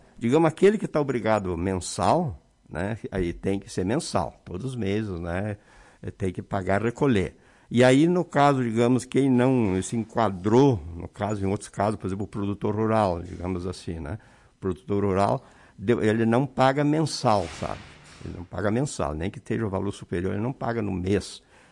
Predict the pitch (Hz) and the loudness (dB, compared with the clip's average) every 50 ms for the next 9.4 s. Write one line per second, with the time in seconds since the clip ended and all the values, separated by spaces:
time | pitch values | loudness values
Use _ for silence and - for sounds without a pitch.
0 | _ _ - - 117 117 131 135 143 - - _ _ 131 127 143 156 156 156 147 | _ _ -4 0 2 2 2 0 -2 -6 -10 _ _ 2 4 6 6 4 4 2
1 | 131 120 110 107 101 - - - - 98 95 95 95 95 92 92 90 90 92 90 | 2 0 0 -2 -4 -6 -8 -8 -6 -6 -4 -4 -4 -4 -4 -4 -4 -6 -6 -6
2 | 85 92 95 95 92 90 87 87 90 98 95 92 - - - - - - - 98 | -6 -6 -6 -6 -6 -6 -6 -6 -6 -8 -8 -10 -16 -20 -20 -20 -12 -10 -8 -8
3 | 85 82 95 104 107 110 98 90 87 - _ - 98 90 82 87 113 123 123 - | -6 -4 -4 -2 -2 -2 -4 -8 -10 -16 _ -12 -12 -10 -4 -2 -2 -2 0 -2
4 | 113 104 95 90 92 92 - - 101 101 95 95 85 85 95 107 151 175 160 151 | -2 -2 -2 -2 -4 -6 -6 -6 -6 -4 -4 -4 -4 -2 -2 -2 -2 -2 -4 -6
5 | - _ _ - - - _ _ _ 92 92 90 - - 85 82 90 98 98 92 | -10 _ _ -20 -20 -20 _ _ _ -6 -6 -6 -6 -10 -8 -4 -2 -2 -2 0
6 | 95 104 98 90 - - - 107 107 113 - - - 90 82 82 80 - - 110 | 0 0 -2 -2 -6 -6 -6 -4 -2 -2 -4 -4 -6 -6 -6 -6 -8 -8 -8 -8
7 | 101 - - _ - 98 101 107 107 95 87 92 90 80 80 76 82 98 113 117 | -8 -8 -12 _ -2 0 0 0 0 -2 -6 -8 -8 -10 -10 -8 -4 -2 0 0
8 | 123 107 85 87 87 87 85 85 90 87 92 101 107 120 120 104 98 98 98 104 | 0 -2 -4 -8 -10 -10 -8 -6 -2 0 0 0 0 0 -2 -4 -6 -8 -10 -12
9 | - - - 87 87 90 90 | -12 -10 -10 -8 -6 -6 -8